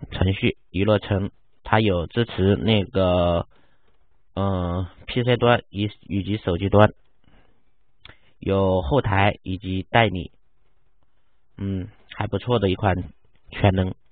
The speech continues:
就是说所有游戏都有。好，这款游戏需要一些接口这些的。好，废话不多说，我们来讲解一下这款游戏的搭建前期准备。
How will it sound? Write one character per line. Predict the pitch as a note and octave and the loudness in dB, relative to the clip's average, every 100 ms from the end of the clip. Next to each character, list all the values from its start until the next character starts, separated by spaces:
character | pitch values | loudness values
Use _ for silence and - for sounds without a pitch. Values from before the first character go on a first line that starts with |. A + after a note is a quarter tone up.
| - | -18
就 | - G#2+ | -6 -4
是 | G#2 G2 | -2 -2
说 | G#2 F#2+ | 0 0
所 | - G#2+ | 2 2
有 | G#2 | 2
游 | F#2 | 0
戏 | G#2+ | -2
都 | G2 G2 | -4 -6
有。 | - - - - - - - - - | -6 -14 -20 -20 -20 -20 -20 -16 -2
好， | G#2 | 2
这 | - D3 | 6 8
款 | B2 | 10
游 | F#2 G#2+ | 10 8
戏 | B2 C#3+ - | 6 0 0
需 | - | 4
要 | A#2+ G#2+ | 4 4
一 | G2+ | 0
些 | - A2 | -2 -2
接 | A2 C3 D3 | 0 0 0
口 | - E2+ | -2 -6
这 | F#2 | -4
些 | F2 - | -2 -2
的。 | F2+ - - - - - - - - | -4 -6 -14 -20 -20 -20 -20 -20 -2
好， | - B2 - - - - - - - - - - - - - - - | 2 2 0 -20 -20 -20 -20 -20 -20 -20 -20 -20 -20 -20 -20 -20 -6
废 | - D3 | 0 4
话 | C3+ | 4
不 | A#2 | 4
多 | A#2 B2 | 2 0
说， | D#3+ - - | -2 -4 -8
我 | - G#2 | -6 -4
们 | A2 | -2
来 | G#2+ A2 | -2 -2
讲 | A2 G2+ A2+ | -2 -4 -2
解 | G2+ | -4
一 | F2+ F#2+ | -4 -4
下 | A#2 G2+ | -2 -2
这 | G2+ G#2+ | -2 -4
款 | G#2 | 2
游 | F#2+ G2+ | 6 6
戏 | A2+ | 8
的 | G2+ | 8
搭 | G#2 A2 | 10 8
建 | A2+ A2 - - - - | 8 4 0 -14 -16 -6
前 | - G2+ | 2 2
期 | G#2+ C3 | 4 4
准 | G#2+ F#2 | 4 4
备。 | A2+ | 4